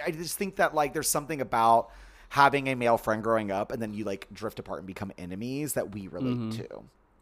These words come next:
Speaker 2: Well,
Speaker 1: Um,
Speaker 2: also, like,
Speaker 1: 'cause
Speaker 2: I
Speaker 1: I
Speaker 2: think
Speaker 1: loved
Speaker 2: that
Speaker 1: it as a kid, you
Speaker 2: the
Speaker 1: know?
Speaker 2: Disney Fox is a canonically gay archetype because you also have Robin Hood
Speaker 1: Right.
Speaker 2: and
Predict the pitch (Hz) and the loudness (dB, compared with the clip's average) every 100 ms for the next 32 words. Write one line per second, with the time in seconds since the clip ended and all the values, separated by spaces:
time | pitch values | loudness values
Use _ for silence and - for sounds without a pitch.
0 | - - - - 202 220 226 196 226 196 | -20 -20 -18 -2 2 6 6 6 4 4
1 | 147 143 143 147 190 135 135 131 120 196 | 2 2 6 6 8 6 4 4 -2 -4
2 | 92 - 67 55 - - - - 117 156 | -8 -8 -10 -10 -16 -20 -20 -12 -2 2
3 | 156 196 220 208 139 123 - - - 117 | 6 6 4 2 4 4 4 -4 -4 -2
4 | 113 113 131 107 110 110 113 113 110 104 | -2 -4 -2 -2 -2 -4 -6 -4 -2 0
5 | 104 104 104 104 - - 120 110 - - | 0 -2 -2 -4 -6 -8 -6 -4 -4 0
6 | 202 220 - - - 127 131 127 123 127 | 0 0 -4 -8 -6 -4 -2 0 -2 0
7 | 131 117 110 110 113 - - - _ 131 | 0 2 2 0 -6 -14 -20 -20 _ 0
8 | 113 104 107 95 98 123 _ _ _ _ | 0 0 0 0 -2 -6 _ _ _ _
9 | _ _ 107 113 95 73 62 69 - - | _ _ -10 -8 -6 -4 -4 -6 -8 -4
10 | 127 127 127 123 120 123 | 2 2 4 2 2 -2